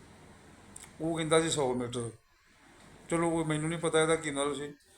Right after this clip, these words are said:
ਤੇ ਫਿਰ ਉਹਨੇ ਮੈਨੂੰ ਇਹ ਵੀ ਕਿਹਾ ਵੀ ਜੇ ਤੁਸੀਂ ਚੜ੍ਹਾਉਣਾ ਚਾਹੁੰਦੇ ਜੇ ਤੇ ਇਹ ਜਿਹੜੇ ਬਸਤਰ ਆ ਤੁਹਾਨੂੰ ਇੱਥੋਂ ਹੀ ਬਣੇ ਬਣਾਏ ਮਿਲ ਜਾਣਗੇ, ਤੇ ਤੁਸੀਂ ਜਦੋਂ ਵੀ ਲੈ ਕੇ ਆਓਗੇ ਨਾ, ਜਦੋਂ ਵੀ ਲੈ ਕੇ ਆਓਗੇ ਉਦੋਂ ਹੀ ਬਾਬਾ ਜੀ ਦੇ ਇਹ ਸੀਸ 'ਤੇ ਚੜ੍ਹਾ ਦਿੱਤੇ ਜਾਣਗੇ।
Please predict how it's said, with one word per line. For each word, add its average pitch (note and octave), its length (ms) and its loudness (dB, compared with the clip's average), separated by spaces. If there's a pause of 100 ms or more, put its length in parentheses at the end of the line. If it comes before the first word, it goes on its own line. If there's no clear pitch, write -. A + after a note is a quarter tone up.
(340)
ਤੇ E3 60 -4
ਫਿਰ D#3 240 -2
ਉਹਨੇ F3 140 0
ਮੈਨੂੰ E3+ 260 -2
ਇਹ D#3 140 -2
ਵੀ E3+ 140 0
ਕਿਹਾ D#3+ 240 4
ਵੀ F3 440 -2 (1000)
ਜੇ C#3 180 0
ਤੁਸੀਂ D#3 260 -2
ਚੜ੍ਹਾਉਣਾ D3+ 380 0
ਚਾਹੁੰਦੇ C3+ 320 0
ਜੇ C#3+ 280 -2 (480)
ਤੇ - 60 -12 (100)
ਇਹ D#3 60 -2
ਜਿਹੜੇ D#3 200 4
ਬਸਤਰ C3 440 2
ਆ D3+ 80 6
ਤੁਹਾਨੂੰ C#3+ 300 0
ਇੱਥੋਂ C3+ 240 -2
ਹੀ D#3 60 -2
ਬਣੇ C#3+ 220 2
ਬਣਾਏ C3+ 220 0
ਮਿਲ B2+ 220 -2
ਜਾਣਗੇ, A#2+ 340 -4 (340)
ਤੇ C#3 60 -10
ਤੁਸੀਂ D#3+ 340 -4
ਜਦੋਂ C#3+ 280 0
ਵੀ G#3+ 120 2
ਲੈ E3+ 200 6
ਕੇ D3 140 0
ਆਓਗੇ D#3+ 160 2
ਨਾ, F#3 100 -4
ਜਦੋਂ D3 340 -2
ਵੀ F#3+ 120 -2
ਲੈ D#3+ 180 2
ਕੇ C3+ 100 -4
ਆਓਗੇ D3+ 200 -2 (100)
ਉਦੋਂ D#3 320 -4
ਹੀ F3 180 -2 (520)
ਬਾਬਾ C3+ 340 4
ਜੀ C3+ 160 -4
ਦੇ C#3+ 240 -2
ਇਹ C#3+ 240 0
ਸੀਸ B2+ 300 -6
'ਤੇ B2+ 120 -4
ਚੜ੍ਹਾ C3 240 0
ਦਿੱਤੇ A#2 200 -6
ਜਾਣਗੇ। A2 340 -8